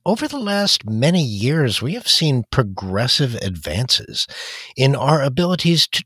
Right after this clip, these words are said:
treat these cancers. Can you talk a little bit about what you as an oncologist and hematologist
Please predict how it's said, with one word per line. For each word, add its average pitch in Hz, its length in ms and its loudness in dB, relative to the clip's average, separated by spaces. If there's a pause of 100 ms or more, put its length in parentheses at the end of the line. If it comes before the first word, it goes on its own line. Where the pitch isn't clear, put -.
treat - 640 -4
these - 280 -4
cancers. - 540 -6
Can 190 140 2
you 214 100 4
talk - 400 -6
a 220 60 -6
little 196 180 0
bit 170 300 0
about 127 560 0
what 110 380 0
you 113 580 -2
as 101 140 0
an 95 60 0
oncologist 113 840 0
and 80 80 -10
hematologist 110 920 -2